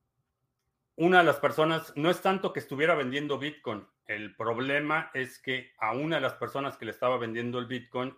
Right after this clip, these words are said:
estaba involucrado en una operación de lavado de dinero, resultado de una estafa. Realmente ese, ese fue el problema, no tanto que estuviera vendiendo el Bitcoin, sino que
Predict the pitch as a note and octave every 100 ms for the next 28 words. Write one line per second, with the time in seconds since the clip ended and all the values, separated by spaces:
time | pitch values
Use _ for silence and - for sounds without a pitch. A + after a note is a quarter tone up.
0 | _ _ G#2+ - - B2+ B2+ A#2+ A#2+ A#2+
1 | B2+ B2 A#2+ A#2+ A#2 A2+ A2 G#2+ G#2 -
2 | A2+ G#2+ G2+ G2 G#2+ A2 A2 G#2+ G#2+ A2
3 | G#2+ A2 A2+ _ _ _ _ _ _ -
4 | A#2+ A#2 B2 B2 C3 C3+ A#2+ A#2+ A#2 -
5 | C3+ C#3 B2 G2+ _ _ _ _ _ _
6 | _ _ _ - A2+ C3+ C#3 C3+ C#3+ C3+
7 | - C#3+ C3 C#3 C3 B2 B2 C3 F3 A#2+
8 | A#2+ C3 - C#3 D3 C3 A#2+ - A#2+ B2
9 | A2 G#2+ A#2 A#2+ A#2 B2 - C3 C3+ -
10 | G#2 G2+ F#2+ - G2+ G2 F#2+